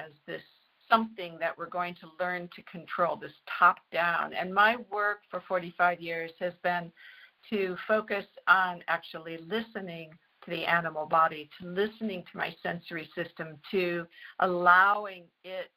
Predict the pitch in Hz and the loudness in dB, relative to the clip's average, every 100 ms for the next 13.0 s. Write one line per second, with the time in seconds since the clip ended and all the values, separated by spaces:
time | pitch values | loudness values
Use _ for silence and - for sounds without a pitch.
0 | _ 190 170 185 208 220 220 180 160 160 | _ -20 -20 -18 -16 -16 -18 -20 -20 -20
1 | 151 - 185 190 185 175 139 175 _ - | -16 -10 -8 -8 -10 -16 -16 -18 _ -20
2 | - - _ _ _ _ _ _ _ _ | -20 -20 _ _ _ _ _ _ _ _
3 | _ _ - 233 233 - 311 359 254 220 | _ _ -2 -2 -2 4 6 6 4 -2
4 | 208 214 220 226 _ - 240 196 175 175 | -6 0 0 0 _ -20 -16 -16 -18 -18
5 | - 180 180 175 185 - 180 170 151 _ | -8 -8 -8 -8 -10 -8 -12 -14 -20 _
6 | - 156 - - _ _ _ _ _ _ | -14 -12 -14 -18 _ _ _ _ _ _
7 | - 180 175 170 165 _ _ _ _ _ | -6 -4 -2 -4 -10 _ _ _ _ _
8 | - 208 208 247 262 262 - 220 190 190 | -6 -2 0 0 -2 -6 0 2 2 -4
9 | - 233 208 196 170 156 - _ _ 180 | -6 -2 0 -2 -8 -10 -14 _ _ -6
10 | 170 165 - - 180 170 175 208 214 214 | -6 -8 -16 0 0 0 -2 0 0 -2
11 | 214 - _ - 160 156 175 180 180 180 | -6 -20 _ -18 -18 0 4 6 4 -2
12 | 170 _ - 180 185 185 185 190 180 175 | -12 _ -12 -4 -2 -2 -4 -8 -8 -10